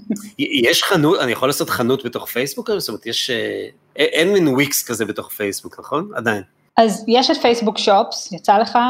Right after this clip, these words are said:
Speaker 2: להכיר?
Speaker 1: כן,
Speaker 2: זה,
Speaker 1: בטח.
Speaker 2: זה בגדול
Speaker 1: כן.
Speaker 2: מה שאתה מתאר. כן, זה סוג של
Speaker 1: Mhm.
Speaker 2: חנות, אה, שנמצא בתוך הפלטפורמה, אה, יש את זה גם באינסטגרם, גם בפייסבוק,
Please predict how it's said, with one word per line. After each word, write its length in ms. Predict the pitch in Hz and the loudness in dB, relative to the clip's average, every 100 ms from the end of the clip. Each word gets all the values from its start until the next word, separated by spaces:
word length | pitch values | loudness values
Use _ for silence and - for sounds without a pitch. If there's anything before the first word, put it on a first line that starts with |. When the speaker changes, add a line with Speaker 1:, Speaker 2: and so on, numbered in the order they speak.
| 254 254 226 | 0 0 0
Speaker 2:
להכיר? 340 | 233 - 294 | 0 2 2
Speaker 1:
כן, 140 | 302 | 4
Speaker 2:
זה, 80 | 254 | 2
Speaker 1:
בטח. 120 | 196 - | 0 -2
Speaker 2:
זה 140 | 190 | -2
בגדול 540 | 196 202 202 196 240 233 | 0 0 2 4 4 2
Speaker 1:
כן. 120 | 190 | 0
Speaker 2:
מה 140 | 214 | 0
שאתה 260 | 208 214 214 208 | 0 0 0 2
מתאר. 380 | 220 214 95 - - - _ - - - | 2 2 2 -2 -8 -20 _ -20 -16 -2
כן, 180 | 247 247 | 0 2
זה 80 | 208 | 0
סוג 200 | 247 - | -2 0
של 140 | 226 | -2
Speaker 1:
Mhm. 40 | |
Speaker 2:
חנות, 600 | 208 208 202 277 285 285 - - - | 0 -4 0 2 2 -2 -8 -10 -4
אה, 200 | 196 180 180 | -2 -2 -4
שנמצא 440 | 208 190 202 214 | -8 -4 2 4
בתוך 400 | 196 202 226 220 | 2 0 0 0
הפלטפורמה, 760 | 196 185 - 247 240 240 226 226 - | -6 -6 0 4 4 4 2 0 -6
אה, 180 | 175 165 | -8 -8
יש 140 | 175 180 | -8 -6
את 40 | |
זה 80 | 175 | -2
גם 140 | 190 | -2
באינסטגרם, 500 | 196 185 - 185 180 185 | -2 -4 -4 0 0 2
גם 200 | 196 185 | 2 2
בפייסבוק, 720 | 180 220 233 226 240 233 | 0 0 0 0 0 -2